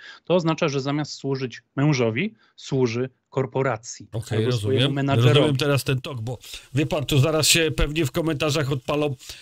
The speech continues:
Speaker 2: odpalą pewne panie, że ja nie jestem służącą mojego męża i tak dalej. Żeby to wybrzmiało, żeby to wyjaśnić, od razu
Speaker 1: To ja
Speaker 2: na
Speaker 1: bym
Speaker 2: wstępie,
Speaker 1: jeszcze jedną
Speaker 2: nie?
Speaker 1: rzecz chciał, żeby wybrzmiała.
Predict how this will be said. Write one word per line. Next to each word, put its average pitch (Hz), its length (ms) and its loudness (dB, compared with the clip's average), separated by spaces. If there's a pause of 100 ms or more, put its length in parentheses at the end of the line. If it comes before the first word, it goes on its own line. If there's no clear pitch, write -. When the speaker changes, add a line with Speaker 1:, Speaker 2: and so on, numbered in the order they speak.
(200)
Speaker 2:
odpalą 143 500 0
pewne 143 320 0
panie, 147 360 -2
że 143 260 0
ja 143 160 0
nie 139 100 0
jestem 143 320 0
służącą 147 540 0
mojego 139 400 2
męża 151 360 2
i 139 140 -6
tak 117 200 -2
dalej. 156 400 0 (560)
Żeby 143 340 0
to 208 140 -2
wybrzmiało, 151 560 0
żeby 135 260 0
to 131 120 0
wyjaśnić, 113 500 -2
od 127 140 2
razu 139 160 2
Speaker 1:
To 196 60 4
ja 226 80 4
Speaker 2:
na 240 60 4
Speaker 1:
bym 247 80 2
Speaker 2:
wstępie, 233 160 2
Speaker 1:
jeszcze 208 140 -4
jedną 220 160 -2
Speaker 2:
nie? 214 60 -2
Speaker 1:
rzecz - 220 -8
chciał, 165 220 -6
żeby 143 220 -8
wybrzmiała. 123 640 -8